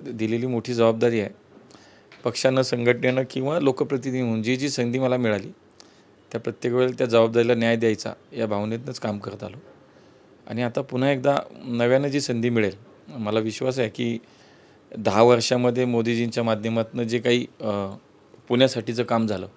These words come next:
अनेक, अ, मोठे प्रकल्प, मोठ्या योजना ज्या पुण्याला मिळाल्या, मग त्याच्यामध्ये मेट्रोचा विषय आहे, मेडिकल कॉलेज आहे,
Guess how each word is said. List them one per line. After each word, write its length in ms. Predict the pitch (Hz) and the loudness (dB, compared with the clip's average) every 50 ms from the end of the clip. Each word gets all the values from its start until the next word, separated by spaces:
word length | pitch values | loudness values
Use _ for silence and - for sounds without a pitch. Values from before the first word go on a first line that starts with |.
| _ _ - - _ - - - - _ _ _ _ _ - - | _ _ -20 -20 _ -20 -20 -20 -20 _ _ _ _ _ -6 -4
अनेक, 340 | 117 123 147 156 156 - | 0 0 0 0 0 0
अ, 140 | 147 135 127 | 2 2 2
मोठे 300 | 135 131 127 117 - 131 | 0 -2 -4 -2 -2 -2
प्रकल्प, 480 | 123 117 123 - - 123 117 110 - 127 120 120 117 120 - - 127 | -2 -2 -2 -2 0 -2 -4 -2 -2 0 2 2 0 0 -4 -8 -8
मोठ्या 300 | 123 113 113 104 - 117 | -4 -4 -4 -2 0 0
योजना 420 | 113 113 110 107 104 113 107 101 87 - - _ _ _ _ - - _ _ _ _ _ _ _ - 117 | 0 0 0 0 0 0 0 0 -4 -6 -14 _ _ _ _ -20 -20 _ _ _ _ _ _ _ -6 -4
ज्या 100 | 113 113 | -4 -4
पुण्याला 340 | - 123 117 117 113 117 | -4 -2 0 2 2 4
मिळाल्या, 360 | 113 113 113 113 110 101 92 87 - - - _ _ _ _ - - - - - _ - - _ _ _ - - | 4 4 4 4 4 2 0 -6 -12 -18 -20 _ _ _ _ -20 -20 -20 -20 -20 _ -20 -20 _ _ _ -12 -6
मग 140 | 117 110 113 113 | -4 -4 -4 -2
त्याच्यामध्ये 400 | - 117 110 120 117 117 117 120 | -2 -2 0 0 -2 -2 -2 -2
मेट्रोचा 440 | 117 117 117 110 - 120 120 117 123 | -2 -2 -4 -2 -2 -4 0 0 0
विषय 260 | 113 110 104 - 113 | 0 0 -2 -2 -4
आहे, 340 | 107 98 95 92 95 95 95 | -4 -4 -4 -6 -8 -10 -10
मेडिकल 400 | 95 104 107 104 117 113 113 107 | -8 -6 -4 -4 -2 -2 -2 -4
कॉलेज 340 | 104 - 107 104 104 104 101 | -2 -4 -4 -4 -4 -6 -8
आहे, 280 | 101 92 95 101 104 | -8 -10 -10 -12 -14